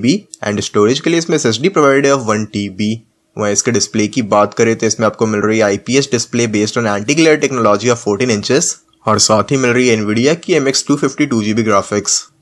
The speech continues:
So इस लैपटॉप पे आप लगभग सभी तरह के टास्क कर सकते हो, bit of office work like Microsoft Office, YouTube browsing, online classes, coding वगैरह।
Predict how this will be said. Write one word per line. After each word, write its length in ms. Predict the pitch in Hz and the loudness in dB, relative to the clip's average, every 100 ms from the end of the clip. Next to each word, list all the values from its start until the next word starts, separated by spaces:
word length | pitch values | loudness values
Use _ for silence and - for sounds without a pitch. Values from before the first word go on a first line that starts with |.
| _ | _
So 200 | - 110 | -2 0
इस 180 | 113 - | 2 2
लैपटॉप 400 | 139 - 151 151 | 0 2 0 2
पे 260 | 143 143 147 | 2 4 4
आप 440 | - 123 127 - | 4 4 4 2
लगभग 240 | 113 107 123 | -2 0 0
सभी 200 | 110 113 | 0 2
तरह 160 | 123 | 2
के 100 | 127 | 0
टास्क 280 | 127 113 113 | 2 0 2
कर 100 | 113 | 0
सकते 260 | 107 110 120 | 0 0 2
हो, 60 | |
bit 200 | 107 104 | 2 0
of 100 | 110 104 | 0 -2
office 340 | 101 117 - | -2 -4 -2
work 340 | 110 107 107 110 | 0 0 0 0
like 380 | 104 113 117 | 2 0 0
Microsoft 300 | 110 101 110 | -2 0 2
Office, 400 | 101 - 113 113 | 2 2 0 2
YouTube 360 | 110 101 110 104 | 0 2 0 2
browsing, 460 | 107 104 - 113 104 | 2 0 -2 0 0
online 200 | 104 113 | 0 0
classes, 360 | 104 113 - | 0 0 0
coding 260 | 107 131 151 | 0 2 2
वगैरह। 320 | 113 113 | 2 2